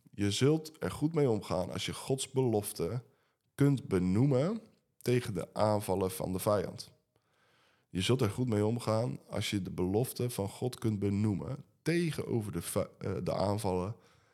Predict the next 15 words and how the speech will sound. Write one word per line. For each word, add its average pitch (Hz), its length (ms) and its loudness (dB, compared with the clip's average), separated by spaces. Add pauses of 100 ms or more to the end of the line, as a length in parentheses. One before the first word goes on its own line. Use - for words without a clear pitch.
(160)
van 92 560 2 (100)
de - 180 -8
vijand. - 460 -2
De - 120 2
duivel 165 400 4
zegt: 117 360 -2 (500)
"Op 175 220 4
een 170 100 2
dag - 420 -4
zul 120 240 2
je 113 80 4
arm 123 280 2
zijn 113 240 2
en 110 160 -2
verhongeren." 107 480 0